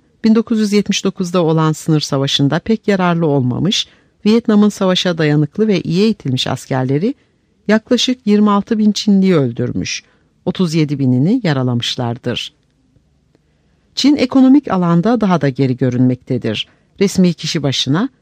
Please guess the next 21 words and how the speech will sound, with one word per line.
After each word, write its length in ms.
G 140
S 180
M 200
H 140
rakamları 680
batılı 360
kavramlar 680
ve 80
ekonomik 580
ölçülere 560
daha 180
iyi 140
uyum 240
sağlayacak 680
biçimde 380
düzeltildikten 720
sonra 480
bile 240
elde 300
edilen 380
rakam 380